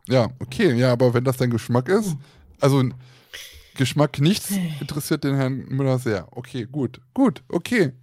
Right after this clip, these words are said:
Speaker 1: Lass mal dann mal so stehen. Mineralwasser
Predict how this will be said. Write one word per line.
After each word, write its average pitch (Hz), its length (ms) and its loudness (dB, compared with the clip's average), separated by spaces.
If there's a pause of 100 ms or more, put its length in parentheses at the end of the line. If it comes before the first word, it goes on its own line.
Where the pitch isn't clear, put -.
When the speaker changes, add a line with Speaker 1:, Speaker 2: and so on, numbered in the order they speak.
(420)
Speaker 1:
Lass 175 180 -4
mal 180 80 0
dann 165 140 2
mal 160 100 0
so 151 140 -4
stehen. 107 360 -4 (300)
Mineralwasser 139 680 2